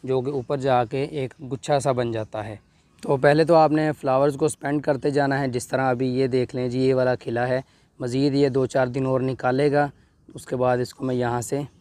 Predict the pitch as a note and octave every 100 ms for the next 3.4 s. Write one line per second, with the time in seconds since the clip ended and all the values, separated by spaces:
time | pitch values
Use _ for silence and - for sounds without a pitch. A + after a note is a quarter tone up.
0 | - C#3 C3 - B2+ A#2 A#2 A2+ A2+ A#2+
1 | B2 B2 A#2+ G#2+ C3 - C3 C3 C3+ A#2+
2 | B2 C3+ - B2+ B2 C3 C3+ B2+ C3+ C3+
3 | - A#2+ B2